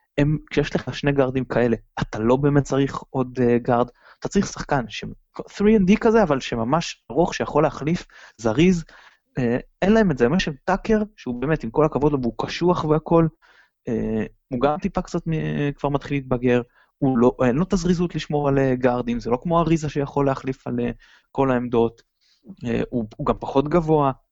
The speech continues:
שהוא היה שנה שעברה, וזה אחלה שיש אותו גם ליד, אבל כרגע זה נראה שהוא היחיד שכאילו קולבויניק כזה, וזה פשוט לא מספיק.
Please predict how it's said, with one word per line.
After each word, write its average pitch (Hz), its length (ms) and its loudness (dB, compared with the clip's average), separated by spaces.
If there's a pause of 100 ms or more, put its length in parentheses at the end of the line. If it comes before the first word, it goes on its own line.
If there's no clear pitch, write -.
(220)
שהוא 120 220 0
היה 131 80 2
שנה 143 200 -6
שעברה, 143 240 2
וזה 131 180 -6
אחלה 175 240 -2
שיש - 360 -4
אותו 135 240 -2
גם 202 260 2
ליד, 190 440 2
אבל 117 160 -2
כרגע 147 300 2
זה 139 100 -6
נראה 135 160 -4
שהוא - 760 -2
היחיד 170 420 0
שכאילו 139 540 0 (200)
קולבויניק 160 560 0
כזה, - 280 -16
וזה 113 180 -6
פשוט - 320 -8
לא 165 60 -6
מספיק. 165 360 -4